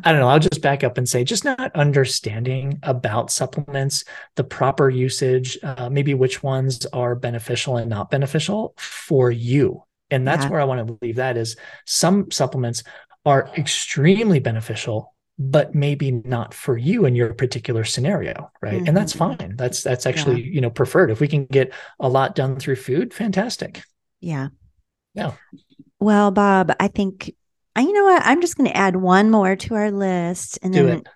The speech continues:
Speaker 2: throw it back to you if you have any others you wanna
Speaker 1: Yeah.
Speaker 2: add for our mistake episode here is just,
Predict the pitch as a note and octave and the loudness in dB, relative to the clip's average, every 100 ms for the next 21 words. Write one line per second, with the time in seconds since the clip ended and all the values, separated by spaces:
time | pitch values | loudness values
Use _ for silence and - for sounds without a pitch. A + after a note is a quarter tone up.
0 | _ - G3 F3 F#3 E3+ - F3+ E3+ F3 | _ -2 2 4 2 -2 -4 -4 -4 0
1 | F#3 E3+ E3+ E3 D#3+ D#3+ D#3+ D#3+ F3 D#3 | 0 0 -2 -2 -2 0 -2 -2 -4 -4
2 | - E3+ D#3+ D#3+ E3 - F3+ E3 E3 E3+ | 2 4 4 4 0 -2 0 0 -2 -6
3 | - E3 D#3 - _ _ F3+ F3 F3 F#3 | -2 0 -2 -8 _ _ -6 -6 -2 0
4 | E3+ - E3+ E3+ E3+ F#3+ G3 F3+ F#3 F#3+ | 0 2 4 4 4 4 4 4 0 -2
5 | - - - | -4 -12 -18